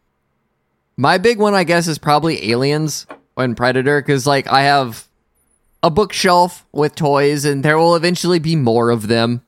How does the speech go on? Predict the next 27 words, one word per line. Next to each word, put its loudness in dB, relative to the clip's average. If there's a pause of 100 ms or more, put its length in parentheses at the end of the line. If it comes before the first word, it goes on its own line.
(240)
I -2
also -2
have 0
some 0
Dragon 0
Ball 2
Z -2
stuff, -2 (560)
a -8
really 0
old 2
school -2
Godzilla 0
figure. -2
Like, -2 (360)
I'm -4
definitely, 0 (1400)
oh, 2
that's -2
cool. 0
It -10
looks -2
like 0
a, 2
looks -2
like -4
a -4